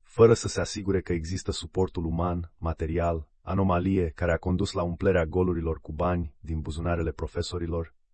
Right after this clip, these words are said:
sau, tot rău, cu cerșetoria de fonduri la eventuali sponsori. Lipsa de viziune și implicare a Ministerului de Resort este categoric punctul comun al acestor olimpiade. Pentru că acolo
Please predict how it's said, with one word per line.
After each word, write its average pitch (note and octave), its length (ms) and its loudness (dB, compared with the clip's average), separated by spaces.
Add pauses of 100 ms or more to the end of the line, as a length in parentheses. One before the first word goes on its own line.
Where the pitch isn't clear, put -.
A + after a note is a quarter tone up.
(100)
sau, G#2 240 0
tot A2 200 4
rău, F2+ 440 2
cu - 120 -10
cerșetoria F#2 560 0
de D#2+ 80 0
fonduri E2 540 -4
la D#2+ 120 -4
eventuali D#2 460 -2
sponsori. - 640 -10 (720)
Lipsa G#2+ 360 2
de G2 100 4
viziune F#2 480 0
și - 160 -4
implicare F#2 500 2
a E2+ 80 2
Ministerului E2+ 580 -2
de D#2+ 80 -2
Resort F2 680 -4
este F#2+ 320 -2
categoric E2+ 800 -2 (180)
punctul G2 340 -4
comun F2 380 -4
al D#2 120 -4
acestor D#2+ 440 -6
olimpiade. D2+ 720 -8 (100)
Pentru G#2 220 0
că G2+ 100 2
acolo G2 540 6